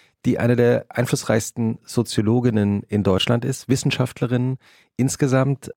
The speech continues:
Sie leitet ein Rieseninstitut, äh, seit zweitausendsieben am Potsdamer Platz. Wie viele Mitarbeiterinnen und Mitarbeiter haben Sie?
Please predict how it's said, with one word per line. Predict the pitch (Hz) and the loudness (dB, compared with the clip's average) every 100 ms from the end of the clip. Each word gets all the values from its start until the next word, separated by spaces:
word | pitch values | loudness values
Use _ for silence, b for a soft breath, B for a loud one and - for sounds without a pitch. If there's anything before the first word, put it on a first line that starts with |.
| _ | _
Sie | - - 117 - | -4 0 2 2
leitet | 98 98 120 - 147 - - | 2 4 4 2 -2 -2 -4
ein | 110 | 0
Rieseninstitut, | 110 98 151 160 127 117 - 113 - 110 - - _ _ _ _ _ - | 2 2 2 4 2 0 0 -2 -2 -4 -6 -14 _ _ _ _ _ -6
äh, | 104 | -2
seit | - 110 - | 2 0 0
zweitausendsieben | - 98 107 - 123 120 117 120 107 - 104 123 92 76 - - | -2 0 0 0 2 2 2 -2 -4 -4 0 0 -2 -8 -8 0
am | 107 | 0
Potsdamer | - 117 - 92 85 | 0 -2 0 0 0
Platz. | - 85 - - _ b b b b b _ | -2 -6 -8 -14 _ b b b b b _
Wie | 107 123 | -4 -2
viele | - 143 | 2 2
Mitarbeiterinnen | 139 160 143 139 139 135 | 2 2 2 2 2 2
und | 127 | 2
Mitarbeiter | 131 131 131 131 | 2 0 2 2
haben | 123 | 0
Sie? | 131 147 | 0 -2